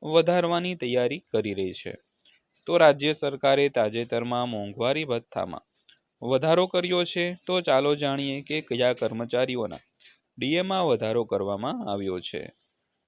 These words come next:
તો વાત કરીએ તો કયા કર્મચારીઓના ડીએમાં વધારો મળશે. તો હકીકતમાં અરુણાચલ પ્રદેશ સરકારે રાજ્યના કર્મચારીઓ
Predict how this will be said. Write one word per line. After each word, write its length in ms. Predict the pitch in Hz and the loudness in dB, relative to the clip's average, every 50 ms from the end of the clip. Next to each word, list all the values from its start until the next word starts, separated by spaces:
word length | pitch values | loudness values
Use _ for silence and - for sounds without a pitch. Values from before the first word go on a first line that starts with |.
| _ _ | _ _
તો 120 | 156 170 | -2 2
વાત 200 | 160 151 147 - - | 4 4 4 4 2
કરીએ 360 | - 139 139 139 143 143 143 | 2 2 2 4 4 0 0
તો 200 | 135 - 147 143 | 2 0 0 -2
કયા 260 | 131 - 123 110 113 | 0 -2 -2 -2 -2
કર્મચારીઓના 920 | 110 - 120 117 120 120 117 - 120 117 117 120 120 120 120 117 123 123 120 - - _ - | -2 -2 -4 -4 -4 -6 -6 -4 -2 -2 -2 -2 -2 -4 -4 -4 -4 -6 -8 -8 -12 _ -10
ડીએમાં 440 | 107 107 107 110 110 110 117 113 104 | -8 -6 -4 -4 -4 -4 -4 -4 -4
વધારો 380 | 98 98 95 - 104 113 123 127 | -4 -6 -4 -4 -2 -2 -2 -2
મળશે. 520 | 135 143 147 147 147 - 160 165 165 175 - _ _ _ _ _ _ _ _ _ _ _ | -2 -2 -2 -2 -2 -2 -4 -4 -4 -6 -10 _ _ _ _ _ _ _ _ _ _ _
તો 100 | - 175 | -2 0
હકીકતમાં 800 | 180 185 160 - 175 170 160 - 151 147 - 156 151 151 156 - - 123 | 0 0 0 -2 -2 -2 0 0 0 0 0 -2 -2 0 -2 -2 -2 -2
અરુણાચલ 640 | 123 123 127 131 131 131 131 127 - 135 131 131 | -2 -2 -2 -2 -2 -2 -4 -2 -2 -4 -4 -4
પ્રદેશ 540 | 123 - 123 117 110 95 90 92 - - - _ _ _ | -4 -2 -2 -2 -2 -2 -6 -8 -10 -14 -16 _ _ _
સરકારે 600 | - - - 127 131 135 - 156 156 156 165 170 170 | -10 -2 0 0 0 2 4 4 4 4 4 2 4
રાજ્યના 580 | 160 127 110 110 107 113 117 117 120 123 127 | 4 4 2 2 0 -4 -4 -2 -2 -4 -4
કર્મચારીઓ 840 | 120 110 104 104 104 107 120 120 139 143 143 143 147 151 160 170 | -2 -2 -2 -2 -2 -4 -2 0 2 2 2 2 0 -4 -4 -6